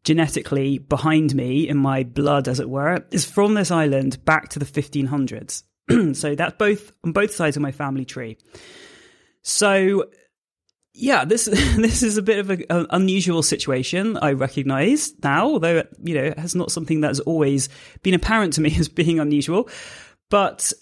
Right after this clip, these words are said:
I have a lot of stories about the island, and I'll be very sad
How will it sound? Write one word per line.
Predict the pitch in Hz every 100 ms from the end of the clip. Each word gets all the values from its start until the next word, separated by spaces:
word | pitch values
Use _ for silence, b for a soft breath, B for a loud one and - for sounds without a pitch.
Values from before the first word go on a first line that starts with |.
| _
I | 202 233 254
have | 294
a | 320
lot | 226
of | -
stories | - - 247 190 147 135 135 123
about | 135 147 143
the | 147
island, | 139 135 131
and | 143
I'll | 170
be | 220
very | 196 202 208 208 202 -
sad | - - 170 151 131